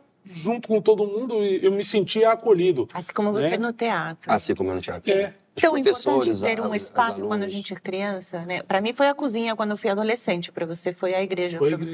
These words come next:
Speaker 2: foi o
Speaker 1: igreja, é.
Speaker 2: teatro. Aquele lugar onde você, de repente, fala, "Hum, aqui eu sou acolhido.
Speaker 1: Isso, é,
Speaker 2: Aqui eu
Speaker 1: porque
Speaker 2: faço
Speaker 1: a
Speaker 2: sentido."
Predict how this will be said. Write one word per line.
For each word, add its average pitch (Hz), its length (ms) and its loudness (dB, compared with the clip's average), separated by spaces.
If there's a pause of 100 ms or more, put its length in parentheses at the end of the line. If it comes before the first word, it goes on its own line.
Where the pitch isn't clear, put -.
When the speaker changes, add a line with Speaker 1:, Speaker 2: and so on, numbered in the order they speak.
Speaker 2:
foi - 0 -
o 165 40 -2
Speaker 1:
igreja, 170 160 -2
é. - 20 -4
Speaker 2:
teatro. 175 400 -2
Aquele 277 260 2
lugar 269 380 4
onde 240 240 -4
você, 226 260 -4
de 214 100 2
repente, 220 460 -2
fala, 214 400 0
"Hum, 302 260 -2
aqui 262 480 0
eu 214 140 2
sou 220 480 2 (320)
acolhido. 214 540 2
Speaker 1:
Isso, 185 680 6
é, 165 120 2
Speaker 2:
Aqui 202 180 2
eu 269 80 8
Speaker 1:
porque 285 140 4
Speaker 2:
faço 277 180 4
Speaker 1:
a 262 40 -4
Speaker 2:
sentido." 269 680 2